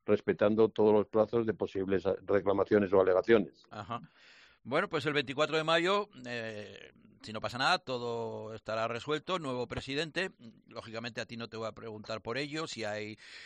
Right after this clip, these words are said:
Speaker 2: eh, bueno, a lo largo de estos años ha habido momentos en los que has tenido más, mm, no voy a decir contestación, oposición,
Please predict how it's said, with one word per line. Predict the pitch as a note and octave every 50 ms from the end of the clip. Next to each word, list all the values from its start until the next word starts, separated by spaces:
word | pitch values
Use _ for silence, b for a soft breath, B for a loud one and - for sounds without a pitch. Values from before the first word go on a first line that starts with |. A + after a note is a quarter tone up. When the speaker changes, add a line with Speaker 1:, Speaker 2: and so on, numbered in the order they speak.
| B B
Speaker 2:
eh, | A#2 A#2 A#2 A2+
bueno, | B2 C#3+ D3 D3+ - -
a | C3+ B2
lo | A#2+ A#2
largo | B2 C3 C3+ C#3
de | C#3 C3+
estos | - - C#3 -
años | D3 C#3+ D3+ D#3 D3+ -
ha | C3 A#2+
habido | B2+ C3 C3 C3 B2+ B2
momentos | B2+ B2+ A#2+ C3+ C3 B2+ C3+ A#2
en | B2 A#2
los | A#2 G#2+
que | - B2
has | A#2
tenido | - B2 B2 B2 A#2+ A#2+ - _
más, | - G#2+ G#2+ A2 A2+ A#2+ C3 C3 - - - - - _ _ _ _ - - _ _
mm, | A#2 A#2 A2+ A#2+ - - C#2 C3
no | D#3 F#3+
voy | E3
a | B2
decir | C3 A#2+
contestación, | A#2 B2 A2 B2 A2+ - A#2+ A#2 D3 D3+ C#3+
oposición, | B2+ C3+ C3 - C#3 B2 - C3 A2+ G#2 D#3 E3 F3+ G3 G3+